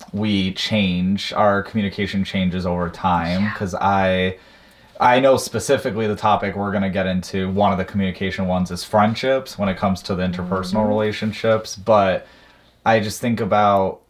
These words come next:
Speaker 1: um, in, in a romantic sense, how I felt like I always had to just say every single little thing in my mind, and I think my communication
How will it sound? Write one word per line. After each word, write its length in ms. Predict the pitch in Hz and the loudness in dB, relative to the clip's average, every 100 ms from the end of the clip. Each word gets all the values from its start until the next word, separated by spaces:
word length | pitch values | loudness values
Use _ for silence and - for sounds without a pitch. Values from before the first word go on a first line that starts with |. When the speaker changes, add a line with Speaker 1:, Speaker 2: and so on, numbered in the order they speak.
| - | -6
Speaker 1:
um, 640 | 98 92 87 85 87 98 - _ _ _ | -4 -2 -4 -4 -6 -8 -12 _ _ _
in, 400 | 107 98 92 92 104 | 0 2 2 0 0
in 100 | 107 | 2
a 40 | |
romantic 540 | 98 95 131 151 120 - | 2 4 2 0 -4 -4
sense, 360 | 135 101 95 | -2 0 -2
how 640 | - 107 107 104 101 98 - - _ _ _ - | -4 0 2 4 4 2 -4 -14 _ _ _ -4
I 120 | 104 | -2
felt 320 | 101 113 107 | 2 2 4
like 220 | 101 101 101 | 4 2 0
I 120 | 98 | 0
always 600 | 104 104 104 101 101 - | 2 2 2 0 -2 -4
had 260 | 107 101 - | 0 0 -2
to 100 | 98 | -6
just 320 | 95 92 - | -4 -6 -4
say 580 | 107 95 92 95 101 - - | -2 0 0 -2 -6 -8 -4
every 360 | 101 104 98 | -2 0 -4
single 440 | 92 - 101 95 92 | -4 -2 0 0 0
little 220 | 95 95 | 0 -2
thing 240 | - 98 | -2 0
in 80 | 95 | 0
my 140 | 90 | 2
mind, 480 | 90 90 92 98 101 | 2 2 2 2 0
and 100 | 95 | 0
I 100 | 95 | 0
think 440 | 92 117 113 107 104 | -2 0 0 0 -2
my 120 | 98 | -2
communication 960 | - 104 101 - 101 - 104 98 98 | 0 0 0 -2 -4 -2 -2 0 0